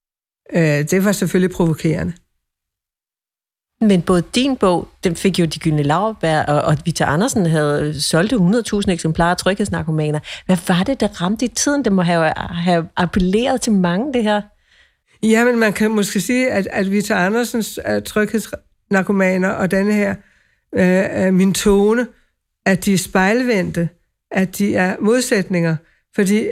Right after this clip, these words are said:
Speaker 1: Vitas digt, øh, var jo en form for klagesang. Øh, med den forfærdelige, ulykkelige barndom, baggrund, hun slæbte rundt på, som hun gør til digt.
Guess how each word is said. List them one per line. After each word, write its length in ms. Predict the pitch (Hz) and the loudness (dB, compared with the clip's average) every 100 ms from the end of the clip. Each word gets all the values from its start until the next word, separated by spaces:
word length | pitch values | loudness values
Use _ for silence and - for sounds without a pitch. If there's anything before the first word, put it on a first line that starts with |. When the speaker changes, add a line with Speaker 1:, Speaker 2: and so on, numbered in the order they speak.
| 208 | -2
Speaker 1:
Vitas 580 | 180 233 247 277 254 | 0 0 0 -2 -2
digt, 440 | - - 208 - - _ _ _ _ _ _ | -4 -2 -2 -4 -20 _ _ _ _ _ _
øh, 100 | 202 | 0
var 120 | 196 | 2
jo 180 | 190 202 | 2 0
en 140 | - 180 | -2 -2
form 200 | 226 214 | -2 -2
for 80 | |
klagesang. 720 | 208 190 170 160 160 160 160 156 _ _ _ _ _ _ _ _ _ _ _ _ 220 | -4 0 2 0 0 -4 -4 -10 _ _ _ _ _ _ _ _ _ _ _ _ 0
Øh, 420 | 190 185 180 180 208 _ _ | 2 4 2 0 -4 _ _
med 120 | 190 | 0
den 180 | 190 202 | 2 0
forfærdelige, 500 | - 202 208 202 196 | -2 0 0 0 0
ulykkelige 800 | 226 196 190 202 202 196 185 175 _ _ _ _ _ | 0 2 0 0 0 0 0 -2 _ _ _ _ _
barndom, 580 | - 175 185 202 180 196 - _ _ _ | 0 2 2 0 0 -4 -12 _ _ _
baggrund, 500 | 180 175 170 185 - - _ _ | 0 0 0 -4 -4 -12 _ _
hun 280 | 196 190 190 _ _ _ _ _ | -2 -2 -8 _ _ _ _ _
slæbte 260 | - 185 202 | 0 0 2
rundt 280 | 175 180 | 0 -2
på, 340 | - 175 208 196 _ _ _ _ _ _ _ _ _ _ _ _ | 0 0 0 -8 _ _ _ _ _ _ _ _ _ _ _ _
som 160 | - 185 | 0 0
hun 120 | 180 | 2
gør 120 | 190 | -2
til 220 | 170 180 | -2 -2
digt. 360 | 175 175 - | -4 -4 -10